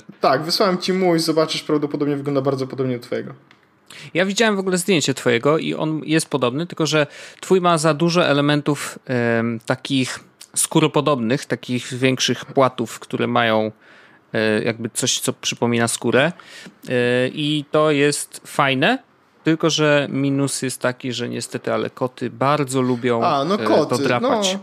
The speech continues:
Speaker 1: no to
Speaker 2: I to
Speaker 1: ja
Speaker 2: generalnie eliminuje, e, możliwość posiadania takiego krzesła dla mnie, więc ja muszę mieć siatkowy.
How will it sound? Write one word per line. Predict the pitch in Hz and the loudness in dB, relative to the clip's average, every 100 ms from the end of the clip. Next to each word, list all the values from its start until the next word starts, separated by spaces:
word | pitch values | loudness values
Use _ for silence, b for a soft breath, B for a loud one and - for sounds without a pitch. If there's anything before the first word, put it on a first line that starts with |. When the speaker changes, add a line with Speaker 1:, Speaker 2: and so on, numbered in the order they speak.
| B 190 196 | B -12 -4
Speaker 1:
no | 202 | 0
to | |
Speaker 2:
I | |
to | 208 | 2
Speaker 1:
ja | 196 165 | 2 2
Speaker 2:
generalnie | 156 151 147 143 139 139 | 0 0 0 0 0 0
eliminuje, | 156 147 143 143 143 135 127 123 123 131 127 120 117 | 0 2 2 2 2 4 2 2 0 -4 -4 -2 -2
e, | 117 | -2
możliwość | 123 127 127 120 113 107 - - - _ | 0 0 0 2 2 2 -4 -8 -12 _
posiadania | 117 127 110 104 101 | 0 2 2 0 0
takiego | 104 101 104 | -4 -4 -4
krzesła | - 110 - 110 | -2 -4 -2 0
dla | 113 | 2
mnie, | 151 185 | 2 0
więc | 160 135 | 0 -2
ja | 156 | 0
muszę | 151 151 151 | 0 0 0
mieć | 139 | 0
siatkowy. | - 135 - 104 | 0 0 0 -2